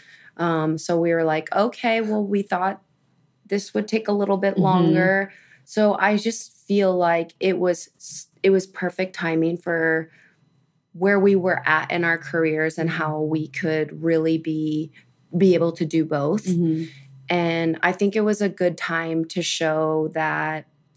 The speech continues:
Speaker 1: it's important for female athletes to see that it is possible. I think we, there were, at the time, there's always been this weird energy of moms being like, "Oh, you have to wait till you're done with your career. It's,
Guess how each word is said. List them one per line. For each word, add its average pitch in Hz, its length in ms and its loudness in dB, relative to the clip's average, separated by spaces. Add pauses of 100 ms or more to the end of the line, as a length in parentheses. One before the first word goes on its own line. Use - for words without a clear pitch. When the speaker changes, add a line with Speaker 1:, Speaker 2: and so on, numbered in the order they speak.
(120)
Speaker 1:
it's 185 200 0
important 180 600 0
for 170 320 -2
female 160 600 -2
athletes 160 760 -4
to - 140 -8
see 165 360 -2
that 160 280 -4
it 165 160 -4
is 151 200 0
possible. 226 800 -4 (420)
I 175 120 0
think 175 300 -2
we, 165 460 0
there 175 140 4
were, 160 200 2
at 170 160 2
the 175 80 -4
time, 160 600 -4 (400)
there's 180 240 4
always 170 320 2
been 170 220 0
this 165 200 -4
weird 160 300 2
energy 160 760 0
of 151 480 -4 (1000)
moms 165 420 0
being 160 200 0
like, 151 200 -2
"Oh, 170 380 4
you 170 240 2
have 165 200 -2
to 170 100 -4
wait 160 240 0
till 190 140 -2
you're 160 100 2
done 160 240 -2
with 165 220 -2
your 160 120 0
career. 160 640 0
It's, - 300 -10